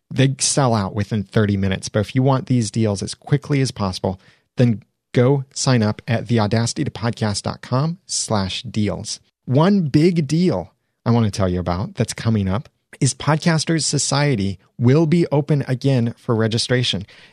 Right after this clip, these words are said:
This may be the last time that I reopen registration as a pre-launch special for Podcasters Society. This is my elite community where I help podcasters improve, grow their podcasts from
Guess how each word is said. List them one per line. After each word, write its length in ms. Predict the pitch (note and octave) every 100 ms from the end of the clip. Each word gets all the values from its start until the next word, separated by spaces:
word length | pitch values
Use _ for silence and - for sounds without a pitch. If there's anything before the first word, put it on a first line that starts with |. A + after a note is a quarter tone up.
| -
This 320 | B2 G#3 -
may 240 | F#3 G3
be 220 | F#3 F#3+
the 140 | D#3+ B2+
last 540 | A2+ A#2 B2 C#3 -
time 480 | - C#3+ B2 F#2+ F#2+
that 160 | - A2
I 80 | A2+
reopen 540 | G#2+ B2 C3+ B2+ C3+
registration 760 | A2 A2 C3+ - G2+ - G#2 G#2 - _
as 120 | -
a 60 | G#2
pre-launch 800 | - - C#3+ C#3+ B2+ A2+ G2+ - -
special 600 | - - A#2+ A2+ - F2+
for 180 | - A2+
Podcasters 600 | - A2 - G#2 - G2
Society. 580 | - - G#2 G2+ F#2 F#2 - _
This 160 | - -
is 140 | C#3+
my 140 | D3
elite 320 | B2+ A#2+ C#3+ -
community 520 | D3 C3 A2 G#2 A2 - _ -
where 280 | B2 B2 -
I 120 | B2
help 420 | B2+ - C#3+ - -
podcasters 760 | C3+ B2+ B2 A2+ - B2+ - -
improve, 680 | A2+ G2+ - B2+ F#2 F#2
grow 220 | - B2 D3
their 140 | C#3+
podcasts 560 | - A#2+ A2 G#2+ G#2+ -
from 200 | A2